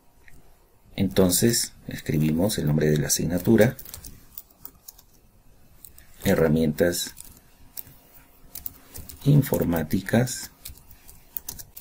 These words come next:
para la gestión. Verifique de haber escrito correctamente el nombre de la asignatura,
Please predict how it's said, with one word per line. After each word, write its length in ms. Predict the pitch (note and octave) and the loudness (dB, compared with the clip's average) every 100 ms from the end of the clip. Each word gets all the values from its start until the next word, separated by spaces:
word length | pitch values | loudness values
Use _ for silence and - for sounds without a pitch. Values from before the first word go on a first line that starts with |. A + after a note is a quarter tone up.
| - - - - | -20 -20 -16 -8
para 320 | - D2+ D2+ | -6 -4 -4
la 320 | A2 E2+ F#2 - - - - - - - - - | -4 -4 -6 -10 -20 -20 -20 -20 -20 -18 -12 -6
gestión. 540 | - D#2+ - - D2 - - - - - - - - - - - - - _ - - - _ | -2 0 0 -2 -4 -6 -14 -18 -18 -20 -20 -20 -20 -20 -20 -20 -20 -20 _ -20 -20 -20 _
Verifique 800 | - E2+ D#2 - G#2+ G#2+ G2 A2 - - - - - | -2 0 0 2 0 2 2 2 -2 -20 -20 -20 -6
de 160 | - E2 | 2 2
haber 280 | E2 F2 G2 | 6 8 8
escrito 580 | - - G2 G2 F2+ | 4 2 0 2 0
correctamente 760 | - D2 D2+ D2 D2 D2+ F#2 - | 0 0 0 0 2 4 2 2
el 100 | C#2+ | 2
nombre 280 | D#2 D#2 D#2+ | 2 2 2
de 120 | D2+ | 0
la 80 | C#2+ | 0
asignatura, 680 | - F#2+ F2+ F2 F2 D#2+ | 0 2 2 2 2 2